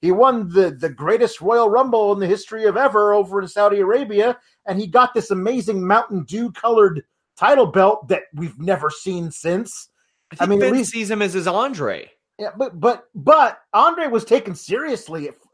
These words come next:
Speaker 1: at some point in his career.
Speaker 2: Yeah,
Speaker 1: Like,
Speaker 2: but
Speaker 1: it
Speaker 2: I mean, he, he was a part of a lot of, a lot of laughs as well. I mean,
Speaker 1: That's, that's true. I, I,
Speaker 2: he had,
Speaker 1: I
Speaker 2: like, the Bob Uecker thing and all
Speaker 1: Yeah.
Speaker 2: that. But I mean, Braun
Speaker 1: We, we
Speaker 2: teams
Speaker 1: gotta
Speaker 2: the kid, wins the greatest Royal Rumble, tears stuff up.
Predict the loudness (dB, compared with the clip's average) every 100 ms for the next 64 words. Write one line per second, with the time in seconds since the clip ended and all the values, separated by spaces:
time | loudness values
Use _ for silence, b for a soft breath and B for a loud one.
0 | -20 _ -2 -2 0 -4 -4 -8 -14 -12
1 | -12 -6 -6 -8 _ -4 2 4 4 4
2 | 0 -4 -4 -4 -4 -2 -2 0 0 0
3 | -2 0 0 2 0 -2 -4 -4 -2 0
4 | -2 -2 -2 0 0 -4 -8 -8 -2 0
5 | 0 -2 -4 2 2 0 -4 0 0 0
6 | 0 0 2 2 2 -2 0 0 0 2
7 | 2 0 2 4 4 2 -4 0 -2 -2
8 | -2 0 2 0 -2 -4 -2 0 2 2
9 | 0 0 -2 -2 -4 0 2 4 2 0
10 | -8 _ _ 0 4 4 4 2 2 2
11 | 2 -2 -4 -4 -4 0 0 0 -4 -2
12 | 0 0 0 -2 -4 -6 -6 -6 -2 -2
13 | -2 -4 -4